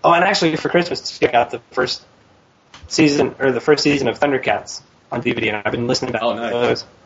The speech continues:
Speaker 1: And those really hold up compared to
Speaker 2: Yeah,
Speaker 1: the
Speaker 2: we're gonna
Speaker 1: other
Speaker 2: have, uh, yeah, we're gonna have a, a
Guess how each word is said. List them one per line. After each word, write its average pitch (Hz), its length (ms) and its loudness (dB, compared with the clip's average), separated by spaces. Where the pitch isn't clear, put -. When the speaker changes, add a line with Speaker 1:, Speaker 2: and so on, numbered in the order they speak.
Speaker 1:
And 202 100 0
those 392 240 2
really 196 260 2
hold 196 140 -2
up - 300 -4
compared 165 340 -2
to - 80 -12
Speaker 2:
Yeah, 120 260 2
Speaker 1:
the 156 80 -2
Speaker 2:
we're 165 140 0
gonna 165 180 0
Speaker 1:
other 147 140 -6
Speaker 2:
have, 143 280 -4
uh, 117 300 0
yeah, 113 220 -2
we're 139 140 -2
gonna 151 180 -2
have 127 260 0
a, 107 180 2
a 107 120 -6